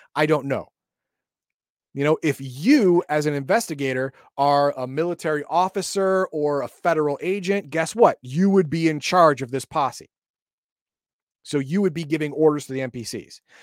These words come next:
If the N P C is a sheriff and you're not a police of any kind, then the N P C deputy, uh, deputy sheriff, whatever, is going to be in charge of you. This is the introduction to those N P Cs.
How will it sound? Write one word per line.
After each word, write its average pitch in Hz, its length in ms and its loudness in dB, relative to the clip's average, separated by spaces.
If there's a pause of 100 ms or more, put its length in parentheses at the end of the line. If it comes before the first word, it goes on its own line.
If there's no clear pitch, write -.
(160)
If 123 120 -8
the 135 120 -4
N 147 80 -4
P 135 160 -12
C 139 220 -4
is 120 100 -8
a 110 40 -10
sheriff 233 440 2
and 131 160 -8
you're 151 220 2
not 143 180 0
a 131 60 -6
police 147 340 -6
of 127 60 -4
any 127 120 -2
kind, 196 400 0 (300)
then 190 360 2
the 170 180 0
N 170 100 0
P 160 180 -10
C 143 380 -6
deputy, 131 640 -2 (320)
uh, 120 240 -4
deputy 135 320 -2
sheriff, 117 300 -4
whatever, 139 340 2 (240)
is 147 200 -4
going 147 280 2
to 139 100 -6
be 127 160 -4
in 120 60 -6
charge 110 300 -4
of 98 80 -10
you. 90 80 -14 (1700)
This 123 120 -8
is 143 120 -6
the 156 120 -6
introduction 143 580 -4
to - 120 -12
those 117 240 -4
N 107 100 -12
P 107 120 -14
Cs. - 340 -20